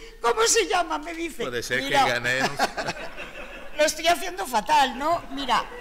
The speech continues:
Speaker 1: Piranesi.
Speaker 2: Ah, ah, Piranesi, muy bien.
Speaker 1: Piranesi, claro, no le he dado el acento
Speaker 2: Per-,
Speaker 1: oportuno.
Speaker 2: per-,
Speaker 1: Bien.
Speaker 2: perdón.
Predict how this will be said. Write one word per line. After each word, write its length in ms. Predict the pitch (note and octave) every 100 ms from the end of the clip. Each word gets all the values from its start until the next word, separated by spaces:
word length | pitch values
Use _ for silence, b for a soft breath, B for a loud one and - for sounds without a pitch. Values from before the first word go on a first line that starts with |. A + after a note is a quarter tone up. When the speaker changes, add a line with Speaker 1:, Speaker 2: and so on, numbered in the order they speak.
| - -
Speaker 1:
Piranesi. 760 | E4 C#4+ C4+ C#4 C4+ A3+ F#3+ C#3+
Speaker 2:
Ah, 120 | D#3
ah, 80 | D3+
Piranesi, 640 | C#3+ C3+ C3 A2+ - A#2+
muy 160 | A2+ A2
bien. 100 | G#2
Speaker 1:
Piranesi, 800 | C4+ B3+ A#3 A3 G3+ - - F3+
claro, 320 | - F#3+ D#3+ D#3+
no 80 | A3+
le 60 |
he 40 | B3
dado 120 | C4
el 60 | A#3+
acento 480 | - C4 C4 D4
Speaker 2:
Per-, 100 | -
Speaker 1:
oportuno. 300 | A#2+ - D#3+
Speaker 2:
per-, 240 | - A#2 -
Speaker 1:
Bien. 240 | B2+ A#2 A#2+ -
Speaker 2:
perdón. 320 | B2+ A#2 A2